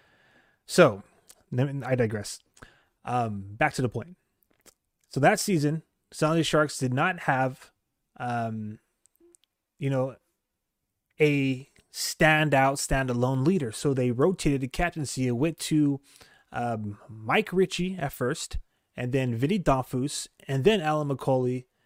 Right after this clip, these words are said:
until it finally made its way to Patrick Marleau, where it stayed for years, for years, until he was stripped of it. And I believe they gave it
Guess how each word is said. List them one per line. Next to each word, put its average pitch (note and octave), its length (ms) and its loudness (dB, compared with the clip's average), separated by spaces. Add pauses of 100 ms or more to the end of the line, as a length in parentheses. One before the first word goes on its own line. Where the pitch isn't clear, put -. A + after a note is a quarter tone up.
(140)
until D3+ 280 0
it C3+ 60 -6
finally E3 340 -2
made D3 200 0
its C#3+ 180 0
way C3 220 0
to B2+ 140 -6
Patrick C3+ 400 0
Marleau, B2 380 0
where B2 180 0
it A2+ 100 -4
stayed C3+ 520 -2
for A#2+ 220 -6
years, B2 880 4 (340)
for D3 320 2
years, B2+ 680 2 (440)
until C3+ 460 0
he C3 140 2
was C3 200 0
stripped D3 340 -2
of B2+ 140 -2
it. C3+ 220 -2 (440)
And B2 500 -4
I A#2+ 120 -6
believe A#2 600 -4
they A#2 200 -4
gave A2+ 300 -6
it A2+ 180 -6